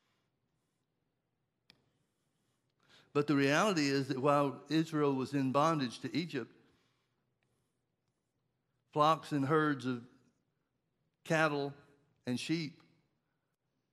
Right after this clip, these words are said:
were at least in part condemned, and they had to pay to Pharaoh the tribute or the taxes.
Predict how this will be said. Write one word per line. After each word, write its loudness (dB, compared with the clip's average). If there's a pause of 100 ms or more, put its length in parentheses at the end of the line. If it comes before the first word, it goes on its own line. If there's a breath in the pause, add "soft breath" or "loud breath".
(2250)
were 4
at 0
least 0
in 0
part -4 (2000)
condemned, 0 (1300)
and 0
they 0
had 2
to -2
pay 2 (1040)
to -8
Pharaoh 2 (720)
the -4
tribute 2
or -2
the -2
taxes. -2